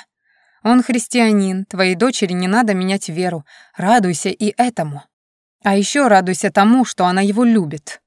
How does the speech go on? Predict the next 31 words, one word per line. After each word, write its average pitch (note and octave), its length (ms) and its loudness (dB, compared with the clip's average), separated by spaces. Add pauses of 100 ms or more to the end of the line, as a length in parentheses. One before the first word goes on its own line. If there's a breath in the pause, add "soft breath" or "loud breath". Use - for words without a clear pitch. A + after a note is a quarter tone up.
(680)
Тот G#3 260 -2
потупил G3 480 -2
взор. F3 360 -8 (680)
"Не C4 360 4
это F3 180 -2
меня F3 260 -4
печалит, D#3+ 600 -4
господин E3 560 -6
Василь. E3 480 -8 (460)
В - 100 -16
чем G#3 260 0
же G3 100 -2
дело? F#3 380 -4 (480)
Слышал, A3+ 460 -2
что A3 200 -4
только A#3 300 -2
ты C4 220 -2
противишься F3 640 -4
их D#3+ 120 -10
свадьбе. D3 500 -4 (520)
И F3 120 -4
сам F#3+ 340 0
готов G3 340 0
играть G3+ 380 0
ее F#3+ 260 -2
хоть G3 220 -4
сегодня. G3 540 -2 (420 soft breath)
Его F3+ 280 -4
родители F#3 460 0
приняли G3 540 2
ее. D3 340 -10